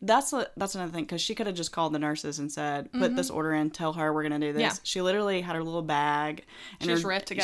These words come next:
Speaker 1: she was ready to go home.
Speaker 2: <laughs>
Speaker 1: And she came down, she's like, "I thought about it.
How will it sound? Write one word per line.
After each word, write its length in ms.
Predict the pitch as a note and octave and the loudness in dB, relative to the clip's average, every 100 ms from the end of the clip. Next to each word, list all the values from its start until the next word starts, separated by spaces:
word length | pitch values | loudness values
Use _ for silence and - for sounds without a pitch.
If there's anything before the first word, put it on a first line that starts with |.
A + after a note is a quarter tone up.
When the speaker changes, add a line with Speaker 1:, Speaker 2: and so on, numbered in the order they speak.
| F3 | 4
Speaker 1:
she 80 | |
was 120 | F3+ E3+ | 4 2
ready 180 | E3 | 2
to 60 | F#3 | 2
go 60 | G3+ | 2
home. 380 | F3 D#3 D#3 D#3+ - | 4 6 4 2 -2
Speaker 2:
<laughs> 320 | F4 - - | -4 -4 -6
Speaker 1:
And 100 | F3 | -4
she 80 | - | 0
came 140 | F3+ E3 | 0 2
down, 260 | D#3 D#3 | 2 2
she's 80 | D3+ | 0
like, 140 | D3 | -2
"I 20 | D#3 | -8
thought 220 | F3 F#3+ | -6 -4
about 220 | F#3 F3 | -2 -2
it. 260 | E3 D#3+ D#3 | -2 -2 -4